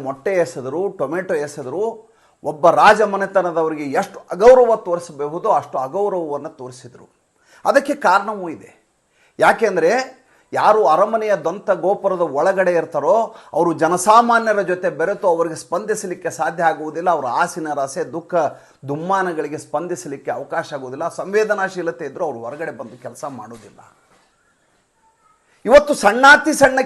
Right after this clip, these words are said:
ಕೆಲಸ ಇದ್ದರೂ ಕೂಡ ಇವತ್ತು ನೀವು ಜಲದರ್ಶಿನಿಯ ಪ್ರತಾಪ್ ಸಿಂಹ ಅವರ ಕಚೇರಿಗೆ ಹೋಗಿ ಅಲ್ಲಿರುವಂಥ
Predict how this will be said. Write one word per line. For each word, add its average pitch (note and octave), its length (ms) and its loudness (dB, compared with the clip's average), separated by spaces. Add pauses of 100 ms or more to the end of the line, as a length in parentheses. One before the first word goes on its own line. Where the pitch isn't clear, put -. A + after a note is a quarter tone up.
ಕೆಲಸ A#3 220 2 (120)
ಇದ್ದರೂ A3+ 220 -2 (160)
ಕೂಡ G#3+ 120 0 (160)
ಇವತ್ತು G3 360 -6
ನೀವು G3 160 -8 (520)
ಜಲದರ್ಶಿನಿಯ G3 760 0 (600)
ಪ್ರತಾಪ್ G#3 360 2
ಸಿಂಹ F#3 260 -4
ಅವರ E3+ 120 2 (120)
ಕಚೇರಿಗೆ F3+ 580 -2
ಹೋಗಿ E3+ 300 -6 (440)
ಅಲ್ಲಿರುವಂಥ D#3+ 540 -4